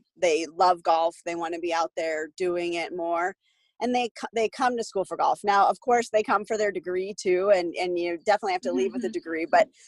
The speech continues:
Speaker 1: for my best, best players, really, they prefer the golf over the degree.
Speaker 2: Yeah.
Speaker 1: Um, I, I have high standards for them academically, so I don't let anyone slide. You know, they all leave with well over three point oh G P As, but, um,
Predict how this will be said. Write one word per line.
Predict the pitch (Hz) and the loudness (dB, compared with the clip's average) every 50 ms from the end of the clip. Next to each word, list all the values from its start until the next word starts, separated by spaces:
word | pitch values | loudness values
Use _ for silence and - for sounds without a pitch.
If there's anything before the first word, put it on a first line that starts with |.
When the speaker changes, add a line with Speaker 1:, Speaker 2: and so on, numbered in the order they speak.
| _ _ - | _ _ 0
Speaker 1:
for | - 247 | 2 2
my | 233 233 214 196 | 4 4 2 2
best, | 175 - 233 226 247 - - 202 175 | 2 2 2 2 2 0 -4 -4 -2
best | 214 196 190 208 - - - | 0 0 0 -2 -4 -6 -2
players, | 220 202 208 220 226 226 240 233 - 170 | 0 2 2 2 2 0 -4 -4 -6 -6
really, | 202 214 202 208 214 208 208 185 185 170 | -6 -4 -4 -2 -2 -2 -4 -4 -6 -4
they | 180 180 190 | -4 -4 -4
prefer | 175 - 202 - - 214 202 | -4 -6 -6 -2 0 0 2
the | 185 160 | 2 0
golf | 185 180 180 185 - | 0 0 0 0 -2
over | - 208 196 185 180 | -2 -2 -2 -4 -6
the | - - | -8 -8
degree. | 170 330 - 139 131 107 113 349 - _ _ _ _ _ - | -10 -12 -14 -16 -14 -12 -12 -12 -12 _ _ _ _ _ -2
Speaker 2:
Yeah. | 190 190 190 190 185 185 | 2 4 4 4 4 4
Speaker 1:
Um, | 190 190 180 - - _ _ - | 2 -2 -6 -12 -16 _ _ 0
I, | 185 202 196 190 - | 2 2 2 0 0
I | - 196 196 | 0 0 0
have | 240 240 214 196 - | 0 0 -2 -2 -2
high | - 226 233 240 | 0 0 0 0
standards | - - 226 214 208 202 202 196 - - | 0 -2 -2 -2 -2 -2 -6 -8 -8 -4
for | - 190 | -4 -2
them | 185 185 180 - | 0 0 0 0
academically, | 160 185 - 196 170 170 160 156 160 - - 147 151 180 | -2 -4 -4 -4 -2 -2 -2 -4 -6 -8 -6 -4 -4 -4
so | - - 185 180 | 0 2 4 6
I | 175 | 6
don't | 185 208 208 196 | 6 4 4 4
let | 208 202 - - | 4 4 4 2
anyone | 190 196 190 180 175 170 170 | 0 -4 -4 -4 -4 -4 -6
slide. | - - - 160 143 131 135 147 156 175 185 | -8 -8 -6 -6 -4 -2 -2 -2 -2 -2 -4
You | 180 180 185 | -6 -6 -6
know, | 180 165 160 165 165 | -4 -2 -2 -2 -2
they | 175 175 175 | 0 0 2
all | 165 196 202 208 202 196 | 2 4 4 2 2 0
leave | 185 185 185 190 175 165 165 - | -2 -4 -4 -6 -8 -10 -6 -2
with | 175 170 170 _ - | -2 -2 -2 _ -10
well | 190 170 190 190 190 196 | -4 0 0 2 2 2
over | 190 185 180 175 175 | 0 0 0 -2 -4
three | 175 _ 185 196 185 | -6 _ -8 -10 -8
point | - - 185 175 175 | -8 -8 -8 -6 -6
oh | 170 170 170 | -6 -8 -10
G | - 185 175 - - | -12 -16 -18 -14 -8
P | 175 165 | -6 -4
As, | 160 156 156 160 175 - - - | -4 -4 -4 -6 -8 -8 -4 -2
but, | 170 160 147 - _ _ _ _ _ _ _ _ _ _ _ _ _ _ _ - | -2 -2 -2 -4 _ _ _ _ _ _ _ _ _ _ _ _ _ _ _ -4
um, | 202 196 190 190 185 180 170 175 | -2 0 0 0 0 -2 -6 -10